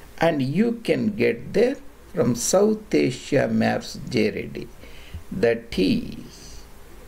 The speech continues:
YouTube channel. There are four zero nine at this time, that is twenty twenty-two,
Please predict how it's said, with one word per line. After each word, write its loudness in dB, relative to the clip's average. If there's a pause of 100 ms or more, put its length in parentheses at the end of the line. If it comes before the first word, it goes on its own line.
(460)
YouTube 2
channel. 4 (760)
There 6
are 4
four 2 (180)
zero 4
nine 0 (180)
at -2
this -4 (140)
time, 0
that 0
is -4 (680)
twenty 2
twenty-two, 0